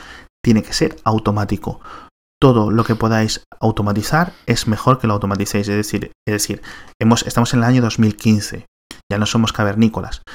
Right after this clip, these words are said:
tenemos, hemos hecho ordenadores, hemos hecho software para que hagan el trabajo por nosotros, vamos a dejarles hacerlo por nosotros. Ubuntu actu-,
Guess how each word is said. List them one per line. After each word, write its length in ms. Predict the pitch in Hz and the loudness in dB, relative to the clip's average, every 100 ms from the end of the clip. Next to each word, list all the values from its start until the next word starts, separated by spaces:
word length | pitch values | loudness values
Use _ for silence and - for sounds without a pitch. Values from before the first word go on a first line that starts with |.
| - - | -18 -6
tenemos, 320 | 101 104 110 | -4 -4 -2
hemos 200 | 113 104 | -2 -2
hecho 200 | 113 - | -2 -2
ordenadores, 480 | 107 107 107 123 117 | -2 -2 2 2 2
hemos 200 | 107 104 | -2 -2
hecho 180 | 110 110 | -2 -4
software 400 | - 117 120 120 | -2 0 0 0
para 200 | 107 104 | 0 -2
que 80 | 110 | 0
hagan 140 | 120 | 0
el 100 | 113 | 0
trabajo 300 | 110 113 120 | 0 -2 -4
por 140 | - - | -6 -6
nosotros, 480 | - 113 - - - - - - - | -2 -2 -2 -8 -16 -20 -20 -20 -10
vamos 340 | 95 101 107 - | -6 -2 -2 -2
a 40 | |
dejarles 580 | 101 - 127 110 - - _ - | -6 -6 -6 -6 -8 -12 _ -8
hacerlo 400 | - 104 95 98 | -4 -2 -2 -6
por 120 | 98 | -6
nosotros. 480 | 98 107 - - - _ _ - - - - - _ _ _ _ _ _ _ _ _ _ - | -6 -10 -12 -16 -20 _ _ -20 -20 -20 -20 -20 _ _ _ _ _ _ _ _ _ _ 0
Ubuntu 480 | 123 131 147 139 139 | 2 4 4 4 0
actu-, 280 | - - | 0 -6